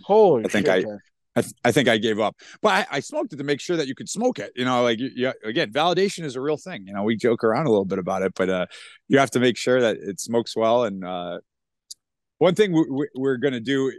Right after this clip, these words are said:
Speaker 2: definitely on this new run is put a little bit more, um, fo-, we're gonna protect it a little bit more in the box. E-, each one came in its own individual coffin,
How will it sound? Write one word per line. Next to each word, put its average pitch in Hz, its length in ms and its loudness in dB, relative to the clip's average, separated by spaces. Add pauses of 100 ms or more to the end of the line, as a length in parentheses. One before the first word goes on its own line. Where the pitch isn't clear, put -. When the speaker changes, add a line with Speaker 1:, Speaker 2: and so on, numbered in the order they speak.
(160)
Speaker 2:
definitely 131 400 -2
on 117 120 -2
this 110 160 -6
new 131 140 -6
run 117 180 -4
is 101 180 -10 (140)
put 135 100 0
a 123 60 4
little 127 220 4
bit 113 160 -2
more, 110 380 2 (1000)
um, 101 440 -6 (1040)
fo-, 147 240 2
we're 131 120 0
gonna 117 200 0 (300)
protect 143 440 -2
it 131 60 2
a 117 60 0
little 120 140 0
bit 113 140 -4
more 113 180 -2
in 104 80 -4
the 98 80 -8
box. - 320 -2
E-, 165 60 -2
each 185 320 -2
one 175 160 -2
came 160 180 -4
in 135 40 -2
its 123 120 -6
own 139 140 -6
individual 123 480 -4
coffin, 104 500 -8